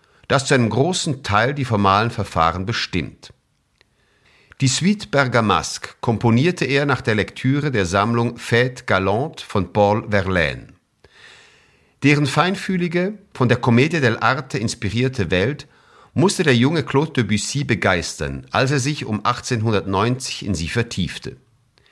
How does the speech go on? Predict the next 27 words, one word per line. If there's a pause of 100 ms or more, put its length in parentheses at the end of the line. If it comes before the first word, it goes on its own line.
(220)
Im
Gefolge (260)
vertraut
der
französische
Musiker
dem
Klavier
seine
ersten
Zeilen (320)
in
einem
wahrhaft
persönlichen
Stil
an (720)
und
kündigt
so
bereits
das
Prélude
à
l'après-midi
d'un
faune,